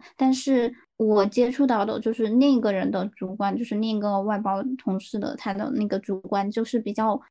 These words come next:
去愿意给他一个工作上的指导，跟让他做一些有，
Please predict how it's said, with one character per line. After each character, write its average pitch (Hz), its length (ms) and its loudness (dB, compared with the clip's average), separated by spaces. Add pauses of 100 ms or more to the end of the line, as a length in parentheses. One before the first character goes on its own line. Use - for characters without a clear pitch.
去 233 440 2
愿 240 240 4
意 226 220 2
给 196 160 0
他 208 380 -4
一 202 120 -4
个 220 380 0 (340)
工 240 300 6
作 254 360 4
上 233 340 0
的 202 360 0
指 202 240 -4
导， 208 320 2 (320)
跟 240 240 6
让 240 200 2
他 220 180 0
做 233 200 2
一 220 180 2
些 220 400 -2
有， 196 320 0